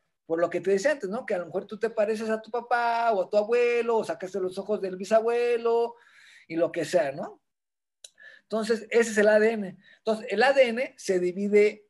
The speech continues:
en segmentos, y esos segmentos son los genes.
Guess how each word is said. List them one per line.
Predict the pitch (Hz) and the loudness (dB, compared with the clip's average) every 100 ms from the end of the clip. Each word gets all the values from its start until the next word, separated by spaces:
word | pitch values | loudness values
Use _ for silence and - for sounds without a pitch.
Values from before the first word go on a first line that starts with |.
| _ | _
en | 165 | -12
segmentos, | 151 185 196 240 240 185 - _ _ _ _ - | -6 -4 -4 -8 -8 -12 -14 _ _ _ _ -20
y | 175 208 | -2 -2
esos | 214 - | -2 -4
segmentos | 247 226 226 226 226 - _ | -6 -4 -6 -4 -6 -10 _
son | _ 156 | _ -8
los | 170 - | -8 -4
genes. | 240 233 202 - | -4 -2 -8 -12